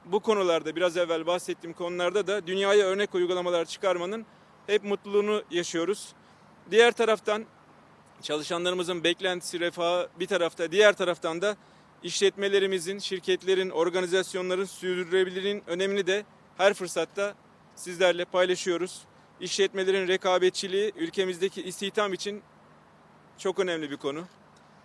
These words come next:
İşletmelerin sürdürülebilirliği, çalışma arkadaşlarımızın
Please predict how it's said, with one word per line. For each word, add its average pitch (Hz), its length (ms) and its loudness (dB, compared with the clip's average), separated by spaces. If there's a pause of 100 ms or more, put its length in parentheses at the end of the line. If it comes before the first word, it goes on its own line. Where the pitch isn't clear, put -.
(180)
İşletmelerin 208 600 2
sürdürülebilirliği, 196 960 0 (260)
çalışma 196 380 2
arkadaşlarımızın 190 880 0